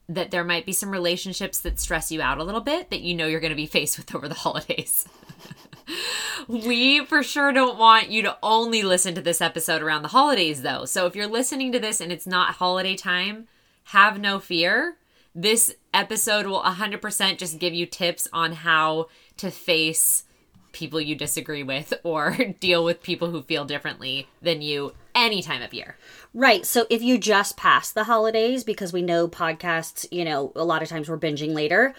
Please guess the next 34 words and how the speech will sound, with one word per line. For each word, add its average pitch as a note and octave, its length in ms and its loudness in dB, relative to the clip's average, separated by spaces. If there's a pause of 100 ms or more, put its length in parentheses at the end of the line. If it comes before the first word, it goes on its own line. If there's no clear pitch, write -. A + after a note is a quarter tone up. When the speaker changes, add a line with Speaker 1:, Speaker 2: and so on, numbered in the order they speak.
(380)
Speaker 2:
If - 80 -8
you've A#3+ 120 2
just C#4 220 2
passed G3+ 260 0
the G3 120 -4
holidays D#3 760 0
and F3+ 140 0
you've F3 120 -2
really F#3 200 2
screwed F3 280 -2
up E3 200 4
some A3 160 2
of A#3 40 0
your A#3 120 0
relationships A#3 1000 0 (240)
<laughs> E4+ 240 -4
and A#3 140 6
you're A#3 100 8
a A#3 60 12
little A3+ 220 10
bit A3 120 6
annoyed F#3+ 300 4
about A3 200 4
things G3+ 240 2
that - 120 4
were G3+ 100 2
said F3+ 320 2
there, A3 300 4
this F#3 260 -2
one G3 140 2
is E3+ 100 2
also C#3 300 2
for C#3+ 160 -4
you. - 200 -6